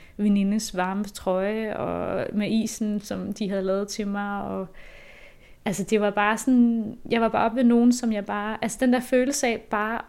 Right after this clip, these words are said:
at være sig selv, og bare hvile i det, og jeg havde lige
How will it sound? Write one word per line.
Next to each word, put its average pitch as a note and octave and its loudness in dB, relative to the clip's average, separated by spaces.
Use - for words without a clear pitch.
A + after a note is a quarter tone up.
at F#3+ -6
være F#3+ -6
sig - -8
selv, - 0
og F#3+ -8
bare F#3+ -6
hvile G#3 4
i B3 0
det, A3 2
og G3+ -2
jeg G3 0
havde G3+ 0
lige A3+ 6